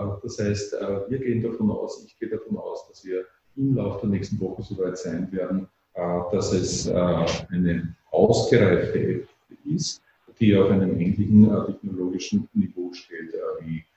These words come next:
äh, die, äh, App in Deutschland und dass wir dann in eine breitere Bewerbung gehen. Und ich möchte noch, äh, einen Punkt weitergehen.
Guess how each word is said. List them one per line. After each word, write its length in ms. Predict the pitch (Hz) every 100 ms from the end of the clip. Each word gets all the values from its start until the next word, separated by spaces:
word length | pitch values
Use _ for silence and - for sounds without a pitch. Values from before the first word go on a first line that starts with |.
| _ _
äh, 340 | 87 80 78 78 - -
die, 460 | 90 87 87 -
äh, 720 | 78 76 78 - - - -
App 140 | 87 - -
in 140 | 85 -
Deutschland 600 | 80 - - 120 123 123 - _ _
und 160 | 107
dass 180 | 110 -
wir 200 | 104 -
dann 420 | 87 87 104 -
in 120 | 117 107
eine 160 | 104
breitere 480 | - 87 85 - 92
Bewerbung 680 | - 87 85 87 113 98 -
gehen. 300 | 76 78 80 117
Und 300 | 147 190 196 -
ich 120 | -
möchte 340 | 107 107 - 104
noch, 320 | 95 - -
äh, 340 | - - - 98
einen 180 | 104
Punkt 260 | 101 98 _
weitergehen. 720 | 85 82 - - 104 117 113